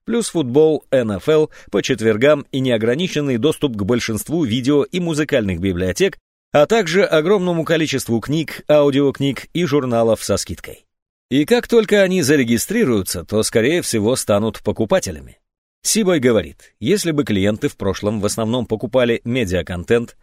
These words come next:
они могли бы сказать: "Эй, у меня уже есть Prime, и теперь я могу купить зубную пасту или туалетную бумагу на Амазоне,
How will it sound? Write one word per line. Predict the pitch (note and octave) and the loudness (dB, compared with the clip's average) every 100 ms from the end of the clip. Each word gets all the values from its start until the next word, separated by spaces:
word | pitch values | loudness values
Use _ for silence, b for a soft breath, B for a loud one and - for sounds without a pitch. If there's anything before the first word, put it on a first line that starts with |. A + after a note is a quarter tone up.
| B B | B B
они | - C3 F#3+ | -2 0 2
могли | F3 D3+ F3 | 0 0 0
бы | D#3+ | 0
сказать: | - D3 C#3 A2 - | 0 2 4 2 -2
"Эй, | - - G2 | -4 -2 -2
у | F#2+ | -2
меня | A2+ D3+ E3 | -2 -2 0
уже | C3 F3+ | 0 0
есть | A#3+ - - | 0 -2 -2
Prime, | F#3+ E3+ F#2+ - - B - | 2 2 2 -4 -20 B -8
и | A#2+ | -4
теперь | D#3+ G3 | -2 0
я | D#3+ | 0
могу | D3 D3 F3+ | 0 0 -2
купить | D#3 F#3 E3 | -4 -4 -2
зубную | A2 B2 C3+ A2 | -2 0 0 0
пасту | G#2+ F#2+ - F#3 | 0 -2 -2 -4
или | G#2+ F#2+ F2 | -4 -6 -4
туалетную | F#2 F2+ G2 G#2+ G#2 | -4 -2 -2 -2 -2
бумагу | F2+ F2+ F#2+ A#2 G#2 | -2 -2 -2 0 -2
на | F#2 | -2
Амазоне, | E2+ E2 E2 B2+ D3+ | -6 -6 -2 0 -2